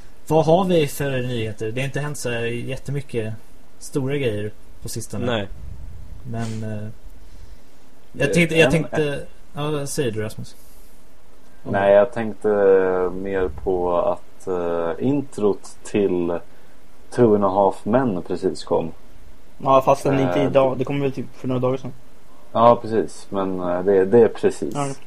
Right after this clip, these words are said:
Speaker 2: Mm.
Speaker 3: Ja, eh, int-, introt kom till Two and a Half Men och Ashton Kutcher är på
Speaker 4: Och det sög.
Speaker 3: Eh, ja, introt var fruktansvärt dåligt.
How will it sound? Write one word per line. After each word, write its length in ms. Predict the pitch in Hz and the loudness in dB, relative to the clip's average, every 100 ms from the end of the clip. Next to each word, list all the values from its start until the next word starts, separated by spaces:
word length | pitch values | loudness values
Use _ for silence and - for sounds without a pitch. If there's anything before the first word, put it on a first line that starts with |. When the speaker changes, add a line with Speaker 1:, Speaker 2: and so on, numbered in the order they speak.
| - | -8
Speaker 2:
Mm. 220 | 123 123 123 | -6 -6 -4
Speaker 3:
Ja, 200 | 101 90 80 - | 0 2 2 2
eh, 520 | 98 98 92 90 - | 6 6 6 2 4
int-, 280 | 127 123 - | 4 4 2
introt 440 | 123 143 127 107 - | 2 2 4 2 4
kom 300 | 113 101 98 | 4 4 2
till 200 | 107 95 | -2 2
Two 80 | 104 | 6
and 80 | 95 | 8
a 40 | 92 | 8
Half 160 | 92 - | 4 4
Men 280 | 110 107 101 | 2 2 2
och 360 | 92 92 - 101 | -2 -2 -2 2
Ashton 380 | 92 90 - 92 | 4 4 0 -4
Kutcher 380 | - 92 - 90 85 | -2 -2 -2 -2 0
är 420 | 82 85 82 80 - | 4 4 4 0 -2
på 100 | - 80 | 0 2
Speaker 4:
Och 400 | 80 80 80 80 | 2 2 2 2
det 60 | 135 | 2
sög. 480 | 127 - 139 123 120 123 - - - - - - - | 0 0 2 2 0 -6 -8 -10 -10 -10 -10 -10 -6
Speaker 3:
Eh, 540 | - 92 87 82 82 78 | -2 0 0 0 0 4
ja, 300 | 101 95 95 | 10 10 10
introt 340 | 107 110 104 90 | 6 2 0 2
var 100 | 92 | 2
fruktansvärt 580 | - 98 98 92 101 | 2 0 -2 -2 0
dåligt. 300 | 87 82 82 | 2 2 0